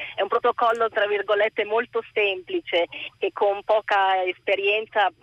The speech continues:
può applicare chiunque, ehm, soprattutto i subacquei ricreativi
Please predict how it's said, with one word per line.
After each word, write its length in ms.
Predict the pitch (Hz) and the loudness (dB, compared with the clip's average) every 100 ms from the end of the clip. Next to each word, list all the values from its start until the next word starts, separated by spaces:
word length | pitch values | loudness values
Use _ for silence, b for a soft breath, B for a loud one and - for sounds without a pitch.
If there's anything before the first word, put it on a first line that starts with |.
| 175 | -12
può 140 | - 180 | 0 0
applicare 560 | - 185 - 180 254 | 0 -6 -2 0 0
chiunque, 760 | - 381 370 349 330 - 539 - B B B | -4 -4 -2 -2 -6 -2 -2 -2 B B B
ehm, 1120 | - 170 170 165 165 165 165 170 170 170 156 | -2 0 2 2 0 -2 -4 -6 -4 -4 -6
soprattutto 800 | - 202 208 - 240 - 214 196 175 | -4 0 0 -2 -4 0 2 0 -4
i 100 | - - | -6 -8
subacquei 540 | 190 175 220 - 196 | 0 2 2 0 -2
ricreativi 600 | 185 - 185 180 208 220 | -2 -2 0 0 -2 -8